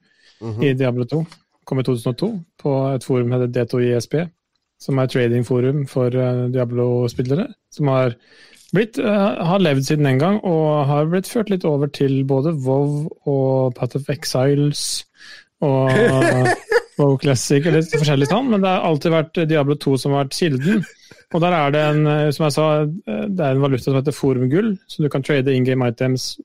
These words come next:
Speaker 2: som
Speaker 1: Ja.
Speaker 2: du selv lager trades på, og bytte mot in-game forumgull. Så jeg regner til at det forumgullet jeg har nå,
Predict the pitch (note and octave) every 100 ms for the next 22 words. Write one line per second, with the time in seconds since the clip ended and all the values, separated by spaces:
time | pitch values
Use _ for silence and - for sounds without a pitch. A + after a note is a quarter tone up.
0 | - C#3 C3+ C3+ C3+ C3+ D#3 D3+ C3 A#2+
1 | - A3+ - _ _ _ _ D3+ D3 D3+
2 | - B2+ C#3 C#3 - - C3+ B2+ C3+ C3+
3 | - B2+ B2 C3 D3 _ _ - - -
4 | C#3+ G3 D#3+ D#3+ F3 G3 F3+ F#3 D4 G#3+
5 | E3 D3 C#3+ D3 D#3+ D3+ C#3 C#3+ D3 D3
6 | D3+ G#3